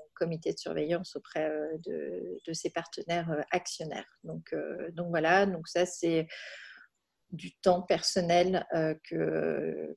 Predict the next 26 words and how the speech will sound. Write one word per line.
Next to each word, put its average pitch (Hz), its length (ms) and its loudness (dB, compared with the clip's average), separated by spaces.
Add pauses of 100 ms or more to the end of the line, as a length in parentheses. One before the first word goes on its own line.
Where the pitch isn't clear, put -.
(100)
que 170 140 2
j'accorde 170 560 2
avec 160 220 2
grand 170 220 -2
plaisir 165 440 0
et 180 160 -4
qui - 160 -8
me, 170 480 -8
qui - 160 -12
me 165 120 -6
fait 170 160 -2
à 165 100 4
moi 165 140 0
aussi, 180 420 4
euh, 160 140 6
vraiment 165 340 2
beaucoup 175 300 0
de 175 80 -2
bien. 185 420 6
Et 156 720 2
je - 60 -18
dirais 175 200 4
que 180 60 -6
c'est - 160 -2
plus, - 460 4
euh, 170 340 6